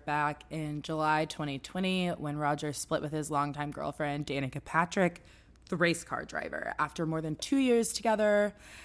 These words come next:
And basically, it was, you know,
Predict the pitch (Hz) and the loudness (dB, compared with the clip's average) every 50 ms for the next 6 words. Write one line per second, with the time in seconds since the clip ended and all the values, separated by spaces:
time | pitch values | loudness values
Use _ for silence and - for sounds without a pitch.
0 | - - - - - - 196 190 190 185 180 180 180 180 180 175 165 180 - - | -20 -20 -20 -12 -2 0 2 4 6 6 6 6 6 6 4 4 2 0 -2 0
1 | 214 196 185 175 - - 175 165 180 175 175 170 165 165 160 156 160 156 139 - | 2 2 4 4 2 0 0 0 2 2 4 4 4 4 4 4 2 0 0 -4
2 | - - - - - - - 175 175 170 170 160 151 151 - - - - - - | -8 -16 -20 -20 -20 -8 -4 -4 -2 0 0 -2 -2 -4 -10 -14 -18 -20 -20 -20
3 | _ - 151 151 147 131 110 113 110 139 | _ -8 -6 -4 -4 -4 -4 -6 -8 -12